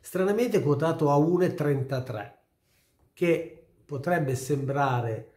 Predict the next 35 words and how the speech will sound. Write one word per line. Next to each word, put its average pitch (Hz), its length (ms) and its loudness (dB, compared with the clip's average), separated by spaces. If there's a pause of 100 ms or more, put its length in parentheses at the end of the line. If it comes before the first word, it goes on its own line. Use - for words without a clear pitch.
(300)
una 135 180 -2
quota 160 340 2
bassa, 160 540 0
ma 160 160 -2
se 127 160 -6
confrontiamo 135 880 0
lo 120 100 0
status 127 580 -4
inglese 127 400 0
con 113 160 -2
quello 127 200 -2
iraniano 127 460 0
a 110 40 -4
livello 120 260 -2
calcistico 120 920 -6 (280)
è 123 60 -14
una 127 140 0
quota 127 280 -2
interessante. 110 680 -6
In 127 60 -8
questo 147 220 -4
caso 160 680 0
potremmo 147 400 0
spingerla 151 680 0
anche 143 540 -2
con 143 240 -2
una 139 180 -2
vittoria 131 500 -2
con 123 180 -2
più 123 160 -2
di 120 80 2
un 117 100 2
gol 101 300 -6
per 113 120 -8
l'Inghilterra. 98 720 -12